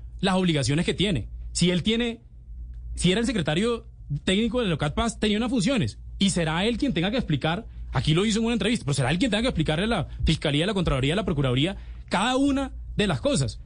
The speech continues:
las que tienen que ver conmigo, las que a mí me llegaron, pues una fue archivada por la administración siguiente, porque efectivamente yo no tuve nada que ver, porque no había información. Otra era un señor que le falsificaron, eh, la firma, la cédula y el nombre.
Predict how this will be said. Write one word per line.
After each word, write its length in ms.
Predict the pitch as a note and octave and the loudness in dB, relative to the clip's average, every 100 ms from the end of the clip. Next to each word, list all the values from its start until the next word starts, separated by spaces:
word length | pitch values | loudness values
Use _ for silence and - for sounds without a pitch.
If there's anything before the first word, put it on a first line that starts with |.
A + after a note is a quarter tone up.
| - | -6
las 200 | F3 F#3 | 0 0
que 220 | - F3 | 0 0
tienen 400 | E3 - B3 C#4+ | 0 0 0 2
que 100 | C4 | 0
ver 180 | G#3+ A3 | 0 0
conmigo, 380 | A3 C4 A#3 A#2+ | 0 2 2 2
las 160 | D3+ - | 0 0
que 80 | |
a 40 | E3+ | 2
mí 140 | G3+ | 2
me 140 | A#3+ C#4 | 2 2
llegaron, 400 | G3 A#3 C#4+ C#4 - - - - | 0 0 -2 -4 -10 -14 -8 0
pues 160 | D#3 | 2
una 220 | F#3+ C4 | 2 2
fue 300 | G#3+ B3+ C4+ - - - - - | 0 0 -2 -10 -14 -12 -14 -4
archivada 480 | F3+ F#3+ E3+ E3 G3 | -2 2 2 2 0
por 100 | A3 | 0
la 60 | G3+ | 2
administración 420 | E3+ D3+ C#3+ E3 | 2 2 2 2
siguiente, 420 | G#3 C4 B3 D#3+ - - - | 2 2 0 0 -4 -10 0
porque 200 | G3+ F#3 | 0 2
efectivamente 540 | D3+ C3 F3+ G3 G#3+ E3+ | 0 2 2 2 2 2
yo 100 | D#3+ | 2
no 100 | F3+ | 2
tuve 160 | G3 G#3+ | 2 0
nada 140 | A3 | 0
que 100 | G#3 | 0
ver, 180 | A3 B3+ - - - - | 0 0 -4 -8 -8 0
porque 260 | G3 E3 | 2 4
no 260 | D3+ D#3+ E3 | 2 2 0
había 200 | F3+ F3+ | 0 2
información. 460 | F3 F#3 C#3 A2+ G2 - - - | 2 2 2 2 0 -8 -16 -2
Otra 380 | - C#4 C#4 C#4 | 2 2 2 -2
era 180 | G3+ G#3 | 0 2
un 80 | A3+ | 2
señor 240 | G#3 G#3 G#3 | 2 2 2
que 80 | A#3 | 0
le 80 | |
falsificaron, 680 | F3+ E3+ D3 C#3+ D#3 F3 G3 - - - | 0 2 0 2 2 2 -2 -6 -14 -2
eh, 360 | F3+ D#3+ C#3+ C#3 | 2 4 2 2
la 180 | D#3 D3 | 0 2
firma, 240 | G#3 A#3+ | 2 2
la 80 | A#3 | 2
cédula 240 | D3 F3+ F#3 | 2 2 2
y 60 | |
el 100 | C#3 | 2
nombre. 260 | C#3 A#2+ | 2 0